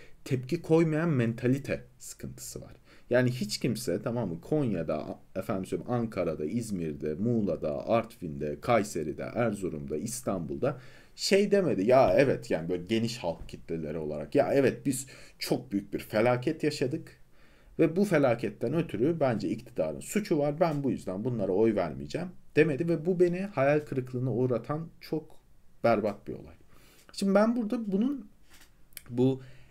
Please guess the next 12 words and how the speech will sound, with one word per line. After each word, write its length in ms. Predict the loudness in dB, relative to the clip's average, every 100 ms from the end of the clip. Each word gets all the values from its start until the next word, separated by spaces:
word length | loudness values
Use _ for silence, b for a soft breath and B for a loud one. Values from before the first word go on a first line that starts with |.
| B 0
empati 460 | 0 0 -2 2
eksikliğinin 680 | 2 0 -10 -8 -6 -2 -4
toplumumuzun 920 | -2 -2 -2 -4 -2 -4 -2 -2 -4 -10 -20 -20 -20 -8
değil 140 | -2 -2
hatta 400 | -2 -2 -2 0
insanlığın 640 | -2 -2 0 0 0 0
genel 300 | 0 0 -4
problemlerinden 880 | -4 -4 -2 -4 -4 -4 -6 -6 -6
biri 140 | -6
haline 440 | -4 -4 -6 -6 -4
geldiğini 440 | -4 -4 -8 -10
düşünüyorum. 360 | -8 -6 -8